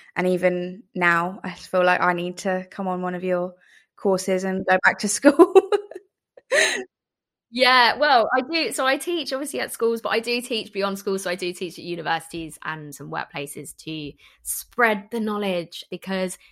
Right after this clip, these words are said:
Speaker 2: you're right. It, it's something that's just so, it's so underappreciated at how valuable it can be to change our lives. If we have just a tiny bit of financial confidence or financial literacy, it can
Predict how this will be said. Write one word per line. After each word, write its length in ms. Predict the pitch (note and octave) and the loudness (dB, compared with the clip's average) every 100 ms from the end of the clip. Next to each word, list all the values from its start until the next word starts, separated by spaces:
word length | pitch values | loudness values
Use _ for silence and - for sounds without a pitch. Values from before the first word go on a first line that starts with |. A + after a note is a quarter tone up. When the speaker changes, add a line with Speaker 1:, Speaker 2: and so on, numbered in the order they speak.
| _ | _
Speaker 2:
you're 140 | A3 A3 | -6 0
right. 320 | B3 A3 D3+ | 2 2 -2
It, 140 | F#3+ - | -6 -6
it's 300 | A3 G#3+ - | -6 -6 -8
something 300 | B3+ B3 C4 | -6 -6 -8
that's 180 | G#3+ - | -10 -12
just 240 | A3+ - | -12 -8
so, 420 | A#3 A3 G#3+ G#3+ - - _ _ | -6 -2 -2 -2 -8 -20 _ _
it's 200 | A3+ - | -4 -2
so 460 | - C4 C4+ C4+ B3 | 0 2 2 2 0
underappreciated 840 | - A#3 A#3 A#3 A3+ G#3 F#3 F3+ E3 | 0 2 0 2 0 0 -2 -4 -6
at 100 | D3+ | -4
how 180 | G3 F#3 | 0 2
valuable 400 | F3+ F3+ E3+ D3+ | 0 -2 -4 -8
it 80 | - | -8
can 140 | E3 | -10
be 160 | E3 D#3+ | -10 -10
to 100 | E3 | -12
change 240 | E3+ D#3+ | -12 -10
our 100 | D#3 | -6
lives. 400 | D3+ D#3 G#3 - | -4 -4 -4 -10
If 140 | F#3 F3+ | -14 -10
we 100 | F#3+ | -4
have 240 | G3 G3 | -2 -2
just 180 | G3 G3+ | -4 -10
a 60 | |
tiny 420 | G3 - G#3 A3 A3+ | -10 -4 -4 -4 -6
bit 140 | - - | -6 -8
of 100 | - | -10
financial 420 | D3 - - - | -10 -10 -12 -14
confidence 600 | - D3+ - F#2+ E2 - | -14 -14 -16 -16 -16 -18
or 100 | A#2+ | -16
financial 420 | - C#2 - - | -14 -14 -16 -16
literacy, 600 | - - - - - G3 _ _ _ _ | -16 -18 -18 -16 -16 -16 _ _ _ _
it 160 | F3 - | -6 -6
can 320 | F3+ D#3+ | -12 -10